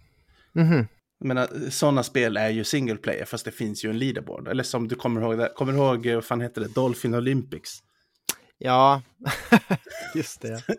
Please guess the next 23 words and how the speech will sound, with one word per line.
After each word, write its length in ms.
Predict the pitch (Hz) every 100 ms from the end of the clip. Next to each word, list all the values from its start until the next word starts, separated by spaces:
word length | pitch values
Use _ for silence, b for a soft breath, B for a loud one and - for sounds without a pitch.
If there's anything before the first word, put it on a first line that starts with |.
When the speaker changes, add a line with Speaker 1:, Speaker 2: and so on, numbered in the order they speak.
| - 95
Speaker 2:
<laughs> 360 | - - - -
Den 200 | 175 165
typen 400 | 160 139 135 120
av 100 | 117
spel, 380 | - 107 - - _
där 80 | 117
det 200 | 120 120
Speaker 1:
Ah. 40 | 120
Speaker 2:
liksom 240 | 113 110
bara 340 | 117 113 110 110
får 220 | - 127
så 140 | -
mycket 260 | 117 113 123
score 340 | - 139 113
som 200 | - 107
möjligt. 520 | 104 92 73 - - -
Men 140 | 117
det 80 | 107
är 40 |
bara 240 | 110 113 123
du 180 | 131 120
som 160 | 107
spelar. 420 | - 87 90 101